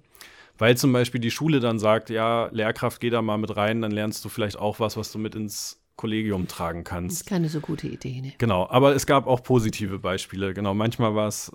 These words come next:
Speaker 1: eine Störung. Ja. Was auf jeden Fall sehr, sehr wichtig ist, ist die Frage von Einsamkeitserfahrung besprechen, psychische Belastung besprechen. Es gibt gerade auch verschiedene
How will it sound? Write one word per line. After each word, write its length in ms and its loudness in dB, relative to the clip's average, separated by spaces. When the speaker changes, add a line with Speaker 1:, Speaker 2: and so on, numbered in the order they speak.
Speaker 1:
eine 160 -6
Störung. 560 -4
Ja. 240 -4
Was 220 0
auf 240 -2
jeden 260 2
Fall 180 2
sehr, 180 2
sehr 180 2
wichtig 340 -4
ist, 220 -4
ist 360 -8
die 80 -4
Frage 420 -2
von 460 -4
Einsamkeitserfahrung 1000 -4
besprechen, 720 -6
psychische 500 -8
Belastung 520 -4
besprechen. 420 -4
Es 100 -6
gibt 260 -10
gerade 260 0
auch 140 0
verschiedene 680 0